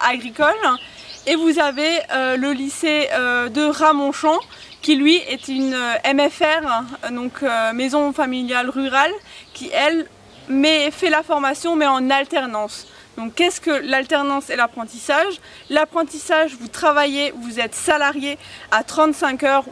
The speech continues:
ou plus si jamais, vous avez cinq semaines de vacances dans l'année,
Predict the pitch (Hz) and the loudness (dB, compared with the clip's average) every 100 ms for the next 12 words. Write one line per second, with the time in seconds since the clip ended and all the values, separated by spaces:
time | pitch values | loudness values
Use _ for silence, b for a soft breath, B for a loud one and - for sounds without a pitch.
0 | 240 226 302 302 285 - - 240 - 226 | -12 -2 4 4 4 -4 -14 -12 -8 -2
1 | 214 254 349 B B - 247 233 302 - | 0 0 0 B B -6 -2 -2 -2 0
2 | 320 - 330 294 285 269 262 233 262 262 | 0 -2 -2 0 0 0 0 0 0 0
3 | 285 262 214 254 254 226 247 311 | 0 -4 -4 -2 0 0 0 -2